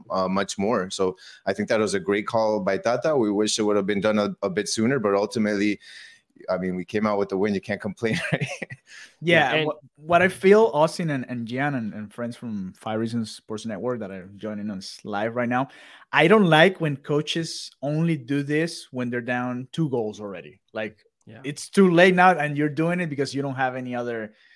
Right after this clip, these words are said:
Speaker 2: thing to do, and you have to do something right now, right now that you're losing by two goals. And to me, it was a little bit too late. Of course, it's easy to say it from ha-, from the couch and just watching the game and enjoying it. They're, they're seeing stuff that maybe we don't see,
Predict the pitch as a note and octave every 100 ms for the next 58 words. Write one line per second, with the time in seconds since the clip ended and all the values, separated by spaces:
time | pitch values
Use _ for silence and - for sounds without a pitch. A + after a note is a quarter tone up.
0 | _ _ _ _ _ _ D3+ D#3 C#3 A#2
1 | C#3 D#3+ C3+ A#2+ A#2+ A2+ C3 C#3+ C3+ -
2 | D3+ C3 A2 F#2 G#2+ C#3 B2 C#3 - G2
3 | A2 A#2+ A#2+ B2 A#2 A2 G#2+ A2 A#2 A2+
4 | G#2+ F#2+ C#3 B2+ B2+ B2+ C#3+ - _ _
5 | _ _ A2+ C3 C3 B2 _ _ _ _
6 | _ _ - E3 D#3 F3 D#3+ C#3+ C3+ C#3
7 | C#3 C#3 C#3+ C3 C3 C3 - C3 B2+ A#2
8 | G#2 A#2+ B2 B2 B2 G#2+ - A2+ A2+ A#2
9 | A2+ - G2 F2+ - G2 _ - G#2+ G2+
10 | - A2 A#2+ B2 - G#2+ G2+ G2+ - G2
11 | G2+ G#2+ G#2 G#2+ G#2+ G2+ F#2+ F#2 G#2+ A2
12 | A2+ G2+ G2 F#2 G2+ G2 A2+ A2+ - -
13 | - G#2+ G2+ F#2+ G2+ G2+ A2 A2 A2+ -
14 | A#2